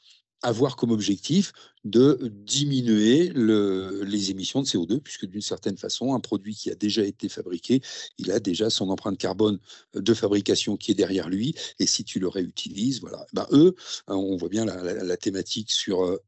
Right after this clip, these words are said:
<clears throat> sur le, la décarbonation qui, euh, qui, qui a poussé, euh, les, euh, les, les, les juges à,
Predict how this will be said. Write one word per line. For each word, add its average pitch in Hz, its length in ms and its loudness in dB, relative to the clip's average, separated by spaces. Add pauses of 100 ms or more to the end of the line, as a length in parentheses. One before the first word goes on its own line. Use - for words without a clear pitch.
<clears throat> 117 340 0
sur - 320 0
le, 95 100 -4 (340)
la 95 80 0
décarbonation 98 840 2
qui, 120 340 2
euh, 101 640 2
qui, 107 220 -6
qui - 220 -2
a 98 100 0 (1700)
poussé, 139 360 6 (520)
euh, 113 160 2
les, 113 300 8
euh, 101 260 4
les, 101 220 2
les, 110 320 0
les 107 160 2
juges 139 300 4
à, 113 180 2